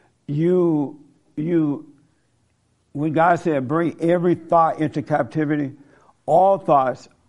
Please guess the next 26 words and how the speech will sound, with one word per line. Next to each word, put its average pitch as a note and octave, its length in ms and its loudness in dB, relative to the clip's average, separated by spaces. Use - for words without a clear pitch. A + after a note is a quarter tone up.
are C#3+ 140 -4
your C3+ 140 -2
lies, C#3 640 0
all E3+ 260 2
lies C3 520 -2
all C#3 160 -2
the C3 100 -8
time D3 260 -2
because C#3 300 -2
they're B2+ 120 -6
not B2+ 220 -2
from A#2+ 140 -8
God. B2+ 320 -4
God F#3 280 4
will C#3+ 140 0
really D3+ 320 -2
reveal C3+ 480 -2
things E3 320 -6
to E3 80 -6
you. D#3+ 300 -4
Satan E3+ 300 0
will C3 100 -2
talk A#2+ 340 -2
to B2 100 -8
you. G#2 200 -8
And, D3 180 -6